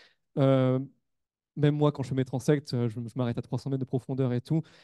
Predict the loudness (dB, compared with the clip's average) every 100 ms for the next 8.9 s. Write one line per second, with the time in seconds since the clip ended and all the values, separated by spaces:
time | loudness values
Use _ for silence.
0 | _ 0 4 4 4 4 2 4 0 0
1 | -2 -2 0 2 2 2 -2 -6 -16 _
2 | _ _ -4 -2 0 2 0 -2 -2 0
3 | 0 2 2 0 -4 -8 -6 -6 -6 -2
4 | -2 0 0 -2 0 -2 0 -2 -2 -4
5 | -6 _ _ -4 -2 0 0 2 2 2
6 | -2 -2 0 0 -2 -2 0 -2 -6 _
7 | _ _ 2 6 6 6 2 4 6 6
8 | 6 2 -2 -4 0 -2 -2 -6